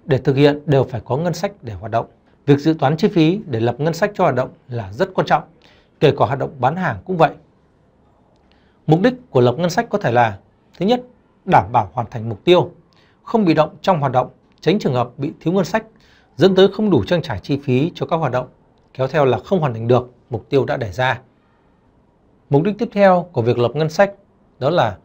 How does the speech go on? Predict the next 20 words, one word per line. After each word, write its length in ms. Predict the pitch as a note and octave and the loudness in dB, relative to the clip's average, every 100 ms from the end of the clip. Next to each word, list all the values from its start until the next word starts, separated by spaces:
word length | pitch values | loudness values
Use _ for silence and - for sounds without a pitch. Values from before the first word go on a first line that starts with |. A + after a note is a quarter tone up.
| _ - | _ -2
bắt 180 | G#3 | 0
buộc 220 | G3+ B2+ - | 2 0 -2
thực 140 | G#2 | -6
hiện 160 | C#3 - - | -6 -6 -12
công 180 | - D#3 | -6 -4
tác 260 | D#3 F3+ A#2 | -4 -8 -8
lập 100 | G#2 | -12
kế 100 | - | -6
hoạch. 180 | D3+ A#2+ - _ _ _ - _ _ | -4 -4 -8 _ _ _ -20 _ _
Khi 140 | G#3+ | -2
có 140 | - G3 | 0 2
ngân 140 | G3+ | 2
sách, 200 | - A3+ - _ _ - | 4 0 0 _ _ -6
tức 160 | A#3+ | -2
là 200 | C#3 A2 - | -2 -2 -2
có 120 | C3 | -4
hạn 220 | E3 D3+ | -2 -2
mức 140 | E3+ F3 | -4 -4
chi 100 | F3 | 0
tiêu. 280 | F3 D#3+ | 2 2